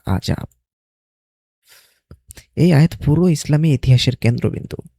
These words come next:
মানুষ যখন আল্লাহর কিতাব বাদ দিয়ে ফিক, হাদিস, মতবাদ, মাযহাব বানায়, তখন তারা আসলে নতুন বিধান বানায়, যা আল্লাহর অনুমোদিত নয়। এবং কোরআন স্পষ্টভাবে বলে, এটাই হলো আল্লাহর সঙ্গে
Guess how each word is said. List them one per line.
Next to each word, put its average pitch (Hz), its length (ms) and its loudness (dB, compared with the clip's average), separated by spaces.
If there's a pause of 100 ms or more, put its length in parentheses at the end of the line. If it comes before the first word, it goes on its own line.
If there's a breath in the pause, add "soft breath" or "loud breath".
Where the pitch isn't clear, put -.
(520 soft breath)
মানুষ 110 260 2
যখন 110 300 0
আল্লাহর 107 320 2
কিতাব 110 320 -2
বাদ 113 220 0
দিয়ে 123 360 0 (140)
ফিক, 135 240 2 (140)
হাদিস, 120 400 -2
মতবাদ, 123 480 0
মাযহাব 120 320 0
বানায়, 120 360 2 (480 loud breath)
তখন 156 260 2
তারা 170 220 0
আসলে 160 300 0
নতুন 135 340 0
বিধান 123 340 2
বানায়, - 280 -10 (720)
যা 113 280 0 (120)
আল্লাহর 104 420 -2
অনুমোদিত 113 640 0
নয়। 101 300 -2 (760)
এবং 165 280 -2
কোরআন 156 200 0
স্পষ্টভাবে 160 800 0
বলে, 50 340 -6 (720)
এটাই 180 280 2
হলো 127 260 2
আল্লাহর 110 380 4
সঙ্গে 104 400 -2